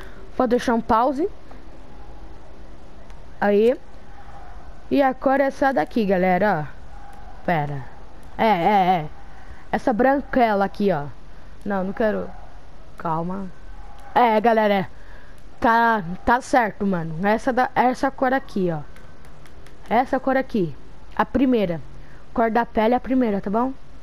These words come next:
Fica parecido aí com o seu Jandrei. Tá?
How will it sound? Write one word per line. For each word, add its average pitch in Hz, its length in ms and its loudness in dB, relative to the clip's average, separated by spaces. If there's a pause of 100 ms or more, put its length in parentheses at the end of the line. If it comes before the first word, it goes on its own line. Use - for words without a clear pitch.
(480)
Fica 220 300 -2
parecido 233 600 0
aí 226 120 2
com 226 140 -2
o 214 80 -2
seu 226 180 2
Jandrei. 185 720 0 (760)
Tá? 247 240 2